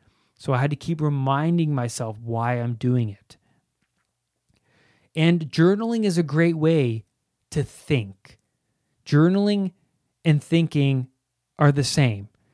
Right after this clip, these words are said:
right? Because when you, well, well, writing and thinking are the same, right? So that's why I encourage people suffering from anxiety to write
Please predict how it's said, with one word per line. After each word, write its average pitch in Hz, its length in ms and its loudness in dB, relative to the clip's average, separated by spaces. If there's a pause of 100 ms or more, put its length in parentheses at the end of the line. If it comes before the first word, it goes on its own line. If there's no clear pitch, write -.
right? 135 180 2
Because 131 280 0
when 160 220 2
you, - 200 -10
well, 143 260 -2
well, 135 240 2
writing 147 560 2
and 147 220 -4
thinking 127 420 -2
are 113 140 -4
the 113 120 -4
same, 101 420 -4 (520)
right? 135 280 0
So 143 320 2 (360)
that's 151 300 0
why 165 400 0
I 143 420 0
encourage 151 880 -2
people 147 320 -6
suffering 143 500 -4
from 131 240 -2
anxiety 120 800 -2 (440)
to 143 220 0
write 123 640 0